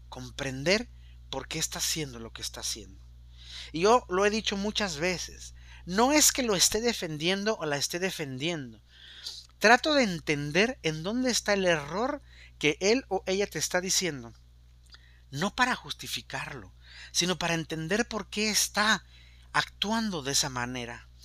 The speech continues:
Y es que ser palej-, pareja libre es comprender, pero no justificar.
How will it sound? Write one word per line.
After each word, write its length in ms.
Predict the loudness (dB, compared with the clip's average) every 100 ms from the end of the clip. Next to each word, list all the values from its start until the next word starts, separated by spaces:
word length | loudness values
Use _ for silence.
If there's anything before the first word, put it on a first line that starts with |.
| -16 -16 -10
Y 200 | 0 4
es 140 | 6 6
que 120 | 6
ser 260 | 6 4
palej-, 400 | 4 4 4 0 -2
pareja 360 | 2 4 4 0
libre 240 | 0 0
es 100 | -2
comprender, 800 | -4 -8 -6 -6 -2 -2 -2 -8 -20 -20 -14
pero 180 | -10 -8
no 100 | -8
justificar. 840 | -8 -10 -8 -10 -8 -10 -10 -16